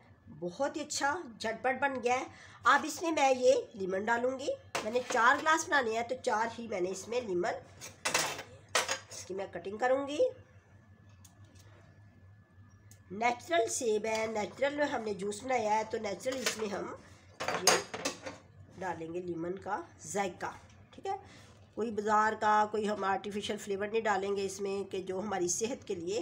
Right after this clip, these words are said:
ख़राब हो। देखिए, इस तरह हम इसके साथ लीमन को निचोड़ लेंगे।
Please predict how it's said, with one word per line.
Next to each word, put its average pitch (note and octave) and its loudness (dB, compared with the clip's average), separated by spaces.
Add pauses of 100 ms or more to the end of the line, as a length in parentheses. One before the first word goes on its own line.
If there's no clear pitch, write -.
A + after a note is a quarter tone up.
ख़राब E3+ -8
हो। A3+ -2 (500)
देखिए, - -20 (760)
इस - -18
तरह G3 -4
हम F#3 -2
इसके F3 -4
साथ F#3 -2
लीमन F3 -2
को G#3+ -4 (1500)
निचोड़ E3 -6
लेंगे। G4 -2